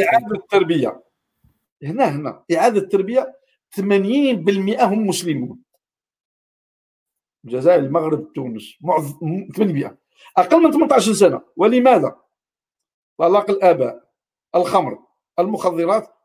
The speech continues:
وعدم تربية ال، ال، لأنه هاد الأولاد، ما ناش في السبعينات ولا في الستينات ولا كان القهر والفقر والآباء جاهلين.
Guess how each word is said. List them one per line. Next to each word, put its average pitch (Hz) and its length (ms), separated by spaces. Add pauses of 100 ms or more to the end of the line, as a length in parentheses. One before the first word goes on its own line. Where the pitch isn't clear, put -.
وعدم 180 320
تربية 143 440
ال، 131 180
ال، - 260 (220)
لأنه 214 280
هاد 196 100
الأولاد، 170 480 (180)
ما 302 80
ناش 403 160
في 262 60
السبعينات 180 640
ولا 175 160
في - 60
الستينات 170 580
ولا 165 360 (200)
كان 160 200
القهر 160 360
والفقر 156 480
والآباء 165 460
جاهلين. 156 500